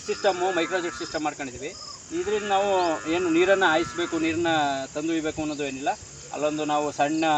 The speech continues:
ನಲ್ಲಿ ಥರ ಮಾಡ್ಕೊಂಡಿದ್ವಿ, ಅದು ತಿರುಗಿಸಿದ್ರೆ ಸಾಕು, ನಮಗೆ ನೀರಿನ ಎಷ್ಟು ಇದಕ್ಕೆ ನೀರು ಬೇಕೋ ಅಷ್ಟು ಸಾಕಷ್ಟು ನೀರನ್ನು ಇದಕ್ಕೆ ನಾವು ಒದಗಿಸ್ತಾ ಇದ್ದೀವಿ.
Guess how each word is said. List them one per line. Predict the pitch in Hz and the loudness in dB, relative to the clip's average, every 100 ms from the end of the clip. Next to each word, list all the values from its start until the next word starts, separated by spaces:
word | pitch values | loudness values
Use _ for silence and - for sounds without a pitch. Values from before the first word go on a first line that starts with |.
| 135 | 2
ನಲ್ಲಿ | 127 151 | -2 -2
ಥರ | 156 151 | 0 0
ಮಾಡ್ಕೊಂಡಿದ್ವಿ, | 143 139 143 160 | 0 -6 -8 -8
ಅದು | 147 | -6
ತಿರುಗಿಸಿದ್ರೆ | 147 156 160 - | -8 -8 -10 -10
ಸಾಕು, | 143 139 240 - - - - | -10 -10 -12 -12 -16 -12 -6
ನಮಗೆ | 139 143 143 135 120 - | -2 0 0 -2 -4 -2
ನೀರಿನ | 151 180 170 170 160 143 131 - | 2 2 4 2 4 2 0 0
ಎಷ್ಟು | 147 151 - 180 156 | 0 2 2 2 2
ಇದಕ್ಕೆ | 151 151 - 156 | 2 0 0 0
ನೀರು | 151 | 2
ಬೇಕೋ | 147 147 | 0 0
ಅಷ್ಟು | 202 - 160 | 0 -2 -8
ಸಾಕಷ್ಟು | 143 143 143 - | -4 -2 0 0
ನೀರನ್ನು | 147 - - | 0 2 2
ಇದಕ್ಕೆ | - - - - - - - | 4 2 2 2 2 2 2
ನಾವು | 147 | 2
ಒದಗಿಸ್ತಾ | 147 - - - | 2 2 2 2
ಇದ್ದೀವಿ. | - - - - - | 2 2 2 0 -2